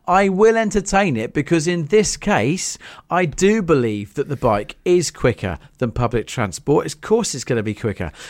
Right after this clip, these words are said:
So those bike timings are suddenly starkly quicker. One hour, thirty-one minutes from Old Kent Road to Great Marlborough Street, then a further forty-one minutes from Great Marlborough to Oxford Circus, uh, to Oxford Street,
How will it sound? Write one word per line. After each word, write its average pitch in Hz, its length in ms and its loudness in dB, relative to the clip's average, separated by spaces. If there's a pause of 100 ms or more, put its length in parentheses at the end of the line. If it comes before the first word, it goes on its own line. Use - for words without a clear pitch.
So 160 360 2
those 180 300 2
bike 202 320 0
timings 127 760 0
are 151 80 -2
suddenly 147 560 0
starkly 220 680 0
quicker. 107 440 -2 (320)
One 190 340 4
hour, 180 240 2
thirty-one 175 640 2
minutes 208 380 2
from 139 120 -2
Old 131 180 2
Kent 127 220 0
Road 117 320 2 (220)
to - 120 -4
Great 131 300 2
Marlborough 147 380 -2
Street, 123 380 -2 (180)
then 180 120 2
a 190 60 2
further 196 340 2
forty-one 165 800 2
minutes 147 460 -2 (180)
from 151 180 -6
Great 165 280 -2
Marlborough 156 420 2
to - 180 -8 (120)
Oxford 143 400 -4
Circus, 175 800 -2
uh, 139 160 4 (160)
to 151 160 4
Oxford 185 280 -2
Street, 135 360 -2